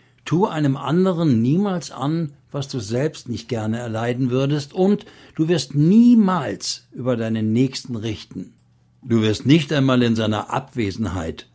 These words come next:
über seine wirklichen Fehler reden.“ Das ist doch mal ein echtes Schlusswort. Alles Liebe, deine Mandy.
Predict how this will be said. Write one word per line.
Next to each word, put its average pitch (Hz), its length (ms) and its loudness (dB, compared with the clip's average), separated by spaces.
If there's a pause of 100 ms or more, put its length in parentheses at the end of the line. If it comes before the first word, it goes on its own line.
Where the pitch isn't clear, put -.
über 110 200 -6
seine 98 360 -4
wirklichen 95 420 -6
Fehler 80 400 -8
reden.“ 76 380 -14 (920)
Das 113 280 -2
ist 123 160 -2
doch 104 100 0
mal 98 220 -2
ein 95 180 -6
echtes - 340 -8
Schlusswort. - 680 -14 (580)
Alles 208 320 -4
Liebe, 175 360 -2 (340)
deine 123 260 4
Mandy. 113 460 -4